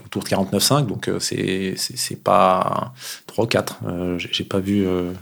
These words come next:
je regarderai, mais bon, on a, on, déjà, on a, on a quelques athlètes à ce niveau-là. Après, il faut passer à la vitesse supérieure, et je, je, parce que la, la discipline va très vite au niveau international. Quelqu'un comme Ludwig Vaillant, euh, qui, qui va assez vite sur le plat, euh,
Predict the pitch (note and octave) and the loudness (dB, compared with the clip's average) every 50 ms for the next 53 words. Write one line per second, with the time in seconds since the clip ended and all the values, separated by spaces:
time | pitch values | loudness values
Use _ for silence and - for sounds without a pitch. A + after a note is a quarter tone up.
0 | - _ _ _ _ _ _ _ - - A2 G#2+ G2+ G2 G#2+ G#2+ G#2+ G#2+ A2 A2+ | -16 _ _ _ _ _ _ _ -6 -2 0 2 2 2 2 2 2 2 2 2
1 | A2 G#2+ G#2+ A#2 A#2+ A2 A#2+ C#3+ C3+ G#2+ A#2 A2 A2+ B2+ B2 G#2+ G#2+ - C3 A#2 | 4 4 4 2 2 0 0 -2 -2 -2 0 2 2 2 2 0 -2 -2 0 2
2 | A#2+ A#2+ A#2+ C#3 B2 A#2 A#2 A2+ A#2 - A#2+ A2 A2+ - - G#2+ B2 C#3 C3 - | 4 4 4 4 2 2 2 2 2 2 2 0 -2 -2 -2 0 0 0 -2 -4
3 | - - - - A2+ G2+ - D3 C#3 A#2+ - A#2 - A#2 - - B2 B2 A#2 G#2+ | -10 -18 -10 -6 -6 0 2 2 2 4 2 0 0 2 2 4 4 4 4 4
4 | G#2+ G#2 G#2 G2+ G2+ A#2 A2+ - - - A#2 A2+ B2 C#3 D#3 D#3 C#3+ A#2+ G#2+ G2+ | 4 4 2 2 0 0 0 -2 -2 0 2 4 6 6 6 6 6 4 2 2
5 | G2 - - - - - _ _ _ _ _ _ _ _ _ _ _ _ _ _ | -2 -4 -6 -8 -10 -10 _ _ _ _ _ _ _ _ _ _ _ _ _ _
6 | _ _ - G2+ - - A2 G#2 G2+ G2+ G2+ A2+ A2 G2+ A2+ A2 G2+ F#2+ - - | _ _ -4 -4 -2 0 2 4 4 4 4 4 4 2 2 2 0 -2 -4 -6
7 | - - A2+ G#2+ G2 G2 - - - G#2+ G#2+ A#2 A#2 - G2 G2 G2 F#2 G2+ F#2+ | -4 -2 0 2 2 2 2 0 0 2 2 2 2 0 0 0 2 2 2 0
8 | - G2+ F#2+ - G2+ - - G#2 A#2 B2+ A#2 A2+ C3 - - - - - - - | 0 2 2 2 2 2 2 2 4 4 2 2 -2 -6 -10 -14 -14 -14 -14 -14
9 | - - - - - - - - - - _ _ _ _ _ - - G#2+ - - | -16 -16 -16 -18 -20 -20 -20 -20 -20 -20 _ _ _ _ _ -2 0 0 2 2
10 | A2+ G#2+ - G#2 G#2 G#2+ G#2 G2+ G#2+ A2+ G#2+ A2+ A2 A2+ A#2+ A#2+ B2 B2 A#2 G#2 | 2 2 4 4 4 4 4 4 4 4 6 6 6 6 6 6 6 6 4 4
11 | G2 F#2+ F#2+ F#2 F#2 F#2 F#2 F#2 F#2 F#2 - - - - - F#2+ G#2 G#2 G#2+ G#2+ | 2 2 2 2 0 0 0 0 -2 -4 -6 -10 -12 -10 -4 2 4 4 6 4
12 | G2+ - A2+ G#2 A2+ A2+ - - G#2+ G2+ F#2+ G2+ A2 A2+ A#2 A#2+ A2+ G#2 G2 F#2 | 4 2 2 0 0 0 0 0 0 0 2 4 4 6 6 6 6 6 4 2